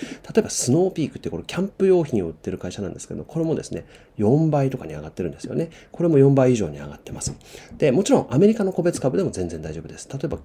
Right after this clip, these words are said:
今年はGoogleが調子良かったんですが、これはまあ、年間で見てね、一番のパフォーマンス高いところで七十一パーセント。一年間で七十一パーセントも上がってるわけですよね。まあ、こういったこ-、個別株に投資をすると、やはり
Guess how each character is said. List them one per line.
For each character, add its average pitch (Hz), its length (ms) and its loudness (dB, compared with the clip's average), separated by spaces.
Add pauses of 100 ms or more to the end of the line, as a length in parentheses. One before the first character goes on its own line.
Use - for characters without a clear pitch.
今 135 80 -6
年 139 180 -2
は 113 80 2
Google 151 340 2
が 123 100 0
調 107 160 -6
子 - 100 -10
良 101 80 -4
か - 80 -10
っ - 40 -12
た - 120 -14
ん - 60 -14
で - 80 -18
す - 80 -14
が、 95 80 -12
こ - 80 -6
れ 151 80 0
は 143 40 2
ま 117 80 2
あ、 - 80 -8 (340)
年 113 160 2
間 113 160 -2
で 107 80 2
見 104 80 0
て 90 100 -6
ね、 90 140 -4
一 87 140 -8
番 92 100 -6
の 90 60 -10
パ - 100 -12
フ 90 60 -10
ォ - 20 -6
ー 98 60 -4
マ 95 40 -4
ン 92 60 -6
ス - 40 -14
高 98 180 -10
い - 20 -8
と 82 80 -12
こ 78 60 -14
ろ 78 60 -14
で - 60 -20
七 143 300 0
十 123 240 -2
一 - 160 -14
パ 127 140 -4
ー 120 40 -2
セ 113 120 -6
ン 78 40 -8
ト。 - 100 -20 (460)
一 - 160 0
年 160 140 2
間 92 120 -10
で - 140 -14
七 117 220 -2
十 98 160 -6
一 - 160 -8
パ 147 140 0
ー - 20 0
セ 170 100 0
ン 156 60 0
ト - 80 0
も 87 80 -2
上 80 60 -10
が 80 80 -10
っ - 20 -14
て 90 100 -10
る 82 60 -6
わ 80 80 -12
け - 80 -20
で - 80 -20
す - 100 -14
よ - 80 -10
ね。 175 160 -2 (260)
ま 214 80 0
あ、 - 20 0
こ 226 100 0
う 226 40 4
い 226 40 -6
っ - 20 -8
た 226 100 -2
こ-、 196 320 2
個 - 140 -4
別 220 300 -2
株 214 280 -2
に 214 180 2
投 185 200 -2
資 175 220 -4
を 170 100 0
す - 260 -4
る 160 120 -4
と、 175 260 2
や 135 140 0
は 180 100 0
り 110 260 2